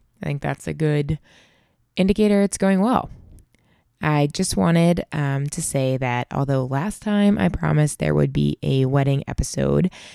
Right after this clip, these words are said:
it's actually going to be, you know, in two more weeks. The episode that I recorded with Kylie, who, congratulations, just got married on s-, last Sunday? Two Sundays, not Easter, Palm Sunday, Sunday before.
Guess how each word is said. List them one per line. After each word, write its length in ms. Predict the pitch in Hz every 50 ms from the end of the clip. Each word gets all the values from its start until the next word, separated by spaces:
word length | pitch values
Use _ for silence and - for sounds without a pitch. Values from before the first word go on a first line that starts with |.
| - - -
it's 160 | - 165 -
actually 300 | - - 139 - - 156
going 320 | 151 143 143 139 135 139 135
to 160 | - - 139
be, 260 | 139 143 139 135 - - _ _ _ _ _ _ _ _ _ _
you 60 | -
know, 80 | 151 139
in 160 | - - 160 147
two 280 | - - 175 175 165
more 360 | 160 151 147 143 143 139 135
weeks. 520 | 131 120 123 123 - - - - - - - - - - - - - _ _ _
The 180 | - 156 151 160
episode 480 | - 170 - 220 208 - 208 202 190 180
that 140 | 170 160
I 40 | 160
recorded 460 | 151 151 147 - - 147 147 147 139
with 360 | 143 139 139 135 135 - - -
Kylie, 540 | 165 175 180 180 165 147 139 135 147 165
who, 380 | 165 151 143 139 139 135 139 147 151 _ _ _ _
congratulations, 960 | - - 165 151 151 139 139 - 156 147 139 139 - - 156 156 165 170 - -
just 240 | - - 147 - -
got 160 | - 151 -
married 440 | 151 147 143 139 139 143 151 156 151 - -
on 460 | - 147 139 139 139 139 147 156 160 -
s-, 280 | - - - - - - _ _ - 190
last 380 | - 151 156 170 185 - - - _ -
Sunday? 460 | - 190 196 214 233 240 254 269 - _ _ _ _ _ _ _ _ _ _
Two 140 | - - 214
Sundays, 420 | 196 190 156 131 - - - - - -
not 160 | 175 185 185
Easter, 400 | 185 170 - - 131 - - 160 - _ _ _ -
Palm 240 | - 147 135 131
Sunday, 460 | 135 - - - - - - - 185 -
Sunday 300 | - - - 156 151 147
before. 480 | 143 135 139 - - 139 - - 165 156